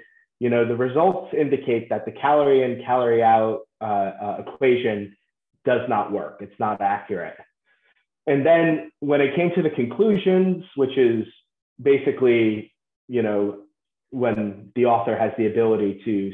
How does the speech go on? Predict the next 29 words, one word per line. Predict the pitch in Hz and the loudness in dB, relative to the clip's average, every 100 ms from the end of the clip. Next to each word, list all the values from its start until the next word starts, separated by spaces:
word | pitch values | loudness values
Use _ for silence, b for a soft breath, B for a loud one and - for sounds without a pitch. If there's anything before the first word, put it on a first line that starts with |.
| - | -4
say | 113 | 0
what | 101 101 | 0 -2
they | 98 | -4
want | 98 | -6
to | 92 - | -10 -10
say | 110 | -8
in | 117 | -6
many | 131 139 139 | -6 -6 -4
cases, | 151 151 170 175 - b b b b b - | -4 -4 -6 -6 -14 b b b b b 0
they | 135 | 2
all | 139 143 | 2 0
said, | 143 - - | -2 -2 0
"Even | 196 247 233 | 2 2 4
though | 196 | 4
it | |
didn't | 185 170 143 | 4 2 2
work, | 143 131 135 | 2 0 0
we | 131 | -2
still | - 269 - | 0 0 2
think | 190 131 - - | 2 0 -4 0
that | 135 113 | 2 4
we | 135 | 0
should | 123 104 | -4 0
follow | - 127 104 95 | 4 4 4 0
it, | 92 - _ _ _ _ _ | -6 -12 _ _ _ _ _
and | - | -4
it's | 107 - | -4 -2
trustworthy." | 131 - 107 92 - - _ _ _ _ _ _ | -2 -2 -4 -6 -10 -18 _ _ _ _ _ _
<laughs> | - | -6